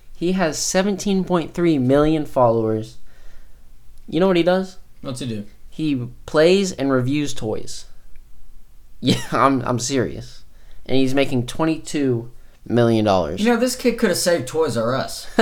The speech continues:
Speaker 1: <laughs>
Speaker 2: He's reviewing toys, and he could have been, like, their C E O or something and made things happen.
Speaker 1: A seven-year-old making twenty-two million dollars, Matt.
Speaker 2: What were you doing when you were seven?
Speaker 1: I don't even remember that.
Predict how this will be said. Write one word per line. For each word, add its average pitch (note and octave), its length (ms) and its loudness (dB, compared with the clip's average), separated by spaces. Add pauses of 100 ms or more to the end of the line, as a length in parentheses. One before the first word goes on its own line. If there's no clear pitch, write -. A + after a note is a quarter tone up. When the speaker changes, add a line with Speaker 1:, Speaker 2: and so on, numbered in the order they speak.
(280)
Speaker 1:
<laughs> - 400 -12
Speaker 2:
He's F3 160 -4
reviewing D#3 480 0
toys, E3 460 2
and D#3+ 100 -6
he F3 60 -4
could F3+ 160 -2
have E3+ 100 -4
been, D#3+ 140 -2
like, C#3+ 320 2
their D3 260 -2
C D3+ 420 -2
E - 40 0
O D#3 140 2
or C3+ 120 2
something A2 440 -4
and A2+ 100 -2
made B2 220 0
things B2+ 240 -2
happen. C3+ 400 -4 (100)
Speaker 1:
A - 80 -8
seven-year-old C3 1120 4
making B2 360 4
twenty-two B3+ 680 6
million F#3 300 8
dollars, C3+ 320 8
Matt. A2+ 300 4
Speaker 2:
What E3+ 80 -2
were F#3 100 0
you F3 60 -2
doing D#3+ 480 -2
when B2 100 2
you D3 100 0
were A#2+ 80 -4
seven? - 360 -4 (720)
Speaker 1:
I G3+ 240 6
don't A3 180 4
even E3 180 6
remember F#3+ 460 4
that. A#2+ 400 2